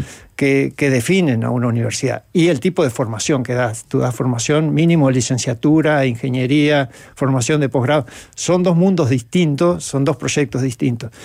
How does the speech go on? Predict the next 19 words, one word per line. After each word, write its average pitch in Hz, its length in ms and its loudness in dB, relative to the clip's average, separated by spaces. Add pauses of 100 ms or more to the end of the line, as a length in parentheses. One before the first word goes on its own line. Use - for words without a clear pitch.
(200)
Para 123 240 0
mí 214 320 2 (100)
fue 165 240 0
determinante 143 720 0
que 131 80 -2
sea 131 180 -2
universidad 123 640 -2
y 143 120 2
muchas 190 320 2
de 170 60 4
las 147 120 2
definiciones 139 600 -2
que 147 80 0
tomamos 156 500 0
en 131 60 2
conjunto 170 480 0
con 127 140 0
el 120 60 -2
Consejo 147 560 -2